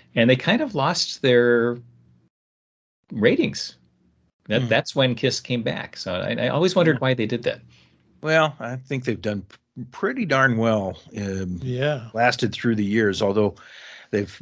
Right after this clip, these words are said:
Speaker 2: they're down to a one eight I see in December. And their, their, uh, competitor, Real, now, uh, I mean, it's tough when you've got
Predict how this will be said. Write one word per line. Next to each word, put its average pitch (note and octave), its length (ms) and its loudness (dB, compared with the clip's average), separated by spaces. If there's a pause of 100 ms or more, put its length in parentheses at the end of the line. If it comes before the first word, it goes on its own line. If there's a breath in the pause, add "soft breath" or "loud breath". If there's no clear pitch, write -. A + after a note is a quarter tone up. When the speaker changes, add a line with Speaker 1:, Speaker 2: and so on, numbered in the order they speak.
(140)
Speaker 2:
they're G#2+ 300 -4
down A2 220 0
to G#2 100 2
a F#2+ 60 0
one G#2+ 260 2
eight G#2+ 340 -2
I F#2+ 100 -4
see G2+ 400 -2
in G2 160 -2
December. F#2+ 600 0 (300 loud breath)
And A#2 120 4
their, C3+ 200 8
their, C3 400 4 (200)
uh, C#3 180 -4
competitor, B2+ 640 2
Real, B2 920 2
now, G#2 520 -2 (420 soft breath)
uh, C#2+ 80 -6 (100)
I B2+ 100 -2
mean, D3 160 2
it's D#3+ 200 2
tough - 280 0
when G2+ 140 -4
you've G2 120 -6
got G2+ 240 0